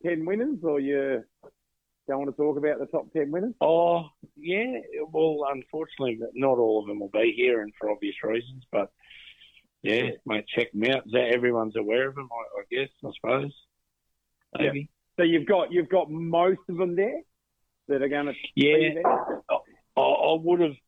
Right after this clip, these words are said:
Speaker 2: rolled through Broken Glass if they could have got Trimey here, but
Speaker 1: Yeah.
Speaker 2: we, we all know that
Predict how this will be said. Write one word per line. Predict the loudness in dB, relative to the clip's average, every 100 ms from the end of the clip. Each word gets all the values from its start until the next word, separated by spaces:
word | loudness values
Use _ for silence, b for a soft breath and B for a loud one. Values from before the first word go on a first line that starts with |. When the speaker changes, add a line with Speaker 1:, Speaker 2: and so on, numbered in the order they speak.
| _
Speaker 2:
rolled | -6 0 2 2 -2
through | -4 -2
Broken | 2 0 -2 -8
Glass | -6 -4 -4 -8
if | -12 -12 _ _
they | -6 -4
could | -2 -2
have |
got | -2 -6 -4
Trimey | -2 0 0 -4
here, | -6 -10 -12 _ _ _ _
but | -2 -2 -2 _ _ _
Speaker 1:
Yeah. | -4 0
Speaker 2:
we, | 2 2 2
we | 2
all | 2 2
know | 0 0
that | -2